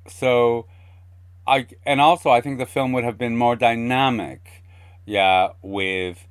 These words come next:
you know, kind of, uh, um, uh, a younger actor in that part. He is, to me, a bit too old,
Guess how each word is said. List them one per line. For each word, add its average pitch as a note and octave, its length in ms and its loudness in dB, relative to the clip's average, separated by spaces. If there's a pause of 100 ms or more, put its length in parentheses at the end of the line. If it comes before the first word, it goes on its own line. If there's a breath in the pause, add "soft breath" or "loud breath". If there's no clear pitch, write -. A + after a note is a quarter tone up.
(340 soft breath)
you F3 120 -8
know, F#2 420 -8 (420)
kind G2 340 -8
of, F#2 380 -12 (160)
uh, F2 640 0
um, D#2+ 160 -12 (680 soft breath)
uh, G2 80 -16 (800)
a A2 80 -6
younger G#2 440 -2
actor E2 720 -6
in E2 240 -12
that D2+ 280 -10
part. C#2+ 320 -6
He G2+ 220 -6
is, A2 180 -8
to G2+ 120 -14
me, F2 220 -10
a D#2 80 -10
bit D#2+ 180 -16
too E2 160 -14
old, A#1 280 -16